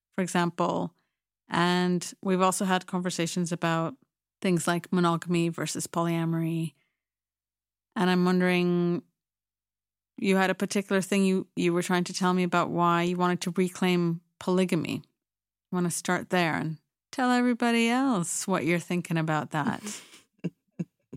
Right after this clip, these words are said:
Speaker 2: So I'm reclaiming polygamy. Not only men can be polygamous, because, so I grew up on the continent, the continent being, you know, the continent, Africa.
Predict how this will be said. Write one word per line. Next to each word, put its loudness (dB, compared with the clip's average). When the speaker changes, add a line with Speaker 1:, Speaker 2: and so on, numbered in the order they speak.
Speaker 2:
So -4
I'm 4
reclaiming 4
polygamy. -2
Not 0
only 2
men 4
can -4
be -4
polygamous, -8
because, -4
so 2
I 6
grew 0
up -2
on 0
the -4
continent, -6
the -16
continent -6
being, -6
you -4
know, -6
the -6
continent, -8
Africa. -8